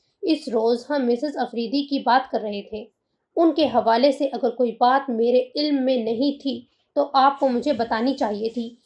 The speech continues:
पापा का लहजा व अंदाज बेहद शाकी था। जहान का दिल एकदम गहराइयों में जाकर डूबा था। चेहरा तारीख पड़ने लगा था। कुछ कहे बगैर उसका मुजरमाना अंदाज में सर झुका लेना पापा को मुस्तरब कर गया था।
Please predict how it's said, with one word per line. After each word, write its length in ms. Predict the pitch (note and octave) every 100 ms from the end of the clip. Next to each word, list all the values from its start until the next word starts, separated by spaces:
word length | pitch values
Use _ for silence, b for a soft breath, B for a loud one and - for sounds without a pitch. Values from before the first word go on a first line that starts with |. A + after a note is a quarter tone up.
| _
पापा 240 | C#4 D4 D#4+
का 160 | C#4+
लहजा 440 | A3+ A3+ A#3 D#4 D4+
व 100 | C#4+
अंदाज 520 | B3+ A3+ B3 B3+ G3
बेहद 500 | - C4+ B3+ C4+ C#4
शाकी 380 | - G#3+ - B3
था। 280 | B3+ A#3+ D#4
जहान 380 | C4 A#3 D4+ C#4
का 140 | A3+
दिल 280 | F#3 D4 D4 -
एकदम 300 | C#4+ A3+ A#3+
गहराइयों 580 | A3 G#3+ G#3+ A3+ C4 C#4+
में 200 | C4 B3
जाकर 300 | B3+ B3 C#4
डूबा 320 | A3 A3 A3+
था। 220 | A3+ G#3+ - - _ _ _
चेहरा 360 | D4 A#3+ C#4+ D4+
तारीख 640 | - A3 A3 C4 D4 -
पड़ने 280 | A#3+ A#3 A3+
लगा 240 | G#3+ G#3+
था। 340 | G#3+ A3+ A#3 _ _ _ _ _ -
कुछ 240 | F4+ -
कहे 500 | - - C#4 B3 D4
बगैर 540 | A#3+ A3+ G3 B3 C4 -
उसका 440 | C#4+ - D4 C#4
मुजरमाना 800 | B3+ A#3 B3 C4 A3+ A3+ A#3+ C4
अंदाज 640 | A#3+ B3 A3+ A#3 B3+ C4+ A#3
में 160 | A3+
सर 280 | A3+ D4 C4+
झुका 300 | B3 A#3+ A3
लेना 340 | G#3 A#3 C4+
पापा 420 | C#4 B3 G#3+ - C#4
को 240 | - C4
मुस्तरब 400 | A3+ A#3+ C#4 C#4 -
कर 100 | C4
गया 260 | A3+ G#3+ G#3+
था। 320 | G#3+ -